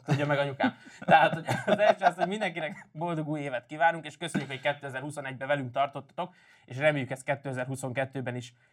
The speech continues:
így marad. A második pedig az, hogy sokan kérdeztétek, nem, ez kicsit nagyképű, többen kérdeztétek a múltkori adás után, hogy mégis miért volt az arcom így eltakarva félig. Ö,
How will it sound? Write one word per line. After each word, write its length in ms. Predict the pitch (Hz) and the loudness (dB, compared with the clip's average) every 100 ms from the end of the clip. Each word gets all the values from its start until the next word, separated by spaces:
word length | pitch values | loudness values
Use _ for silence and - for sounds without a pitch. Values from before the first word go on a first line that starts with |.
| _ | _
így 220 | 156 151 147 | 0 2 4
marad. 380 | 165 196 196 - _ - - _ _ | 6 6 4 -4 _ -20 -20 _ _
A 80 | 160 | 4
második 520 | 208 269 - 202 196 | 6 6 4 0 2
pedig 220 | 196 180 | 2 4
az, 120 | 202 202 | 4 4
hogy 120 | 170 | -2
sokan 300 | 202 185 165 | 0 0 0
kérdeztétek, 760 | 175 175 156 151 147 156 151 | -2 0 -2 -2 2 4 4
nem, 160 | 156 151 | 2 0
ez 100 | 147 | -2
kicsit 220 | 151 139 | -6 -4
nagyképű, 400 | 143 147 147 135 | -2 -2 -2 -6
többen 300 | 135 143 135 | -4 -4 -4
kérdeztétek 680 | 143 143 135 - 139 143 143 | -2 -2 -2 -6 -4 -2 4
a 360 | 131 123 120 135 | 6 6 4 -2
múltkori 420 | 143 147 160 147 | -2 -2 0 2
adás 260 | 139 131 | 2 2
után, 200 | 143 147 | 2 2
hogy 100 | 131 | 2
mégis 260 | 147 143 135 | -2 -2 -4
miért 200 | 147 143 | -2 0
volt 200 | 143 135 | 0 -4
az 100 | 135 | -2
arcom 320 | 147 143 143 | -2 -2 -6
így 100 | 131 | 0
eltakarva 580 | 139 143 147 147 147 139 | 2 2 0 0 0 0
félig. 460 | - 151 165 175 - | -4 -2 0 -2 0
Ö, 600 | 151 147 147 147 147 143 | 4 6 8 8 6 6